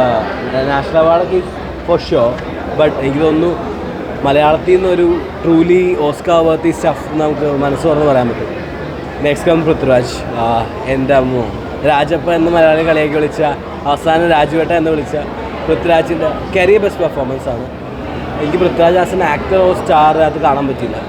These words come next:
നജീബ് എന്നൊരു ക്യാരക്ടർ മാത്രം കാണാൻ പറ്റി. And second half-ിൽ ആ ഒരു ഷർട്ട് ഊർന്നൊക്കെ സീൻ ഉണ്ട്. അത് ശരിക്കും വി എഫ് എക്സ് ആണെന്ന് തോന്നിപ്പോയി. കാരണം അത്ര, അത്രയും മെലിഞ്ഞിട്ട് hats off. ബാക്കിയെല്ലാം, ആ, എ ആർ റഹ്മാൻ has done a clean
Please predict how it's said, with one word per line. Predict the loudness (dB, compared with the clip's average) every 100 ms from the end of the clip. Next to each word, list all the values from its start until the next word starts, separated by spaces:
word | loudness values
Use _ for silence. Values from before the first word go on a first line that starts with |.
| -4
നജീബ് | -4 -2 0
എന്നൊരു | 0 0
ക്യാരക്ടർ | 2 2 2 0
മാത്രം | 0 0 0
കാണാൻ | -2 -2
പറ്റി. | -6 -8 -10 -10 -4
And | -2 0
second | 2 2
half-ിൽ | 2 4
ആ |
ഒരു | 4 2 0 0
ഷർട്ട് | 2 2 2
ഊർന്നൊക്കെ | 0 2 0
സീൻ | -2 -2 0 0
ഉണ്ട്. | 0 -4 -8 -10 -10 -4
അത് |
ശരിക്കും | 0 2 2
വി | 4
എഫ് | 2 2
എക്സ് | 2
ആണെന്ന് | 2 2
തോന്നിപ്പോയി. | 0 0 0 0
കാരണം | 0 0 0
അത്ര, | -4 -2 2 4 2 -2 -8 -6 -4
അത്രയും | 2 2 4
മെലിഞ്ഞിട്ട് | 2 2 2 2 0 -4 -10 -10 -10 -10 -8 -8 -4
hats | -2 0 0
off. | 0 -6 -6 -6 -8 -8 -8 -6 -6 -6 -2
ബാക്കിയെല്ലാം, | 0 0 2 4 4 4 0 -4 -4
ആ, | 0
എ | 2
ആർ | 2
റഹ്മാൻ | 2 0 0 0
has | -2 -4 -4 0
done | 0 0
a |
clean | -2 -2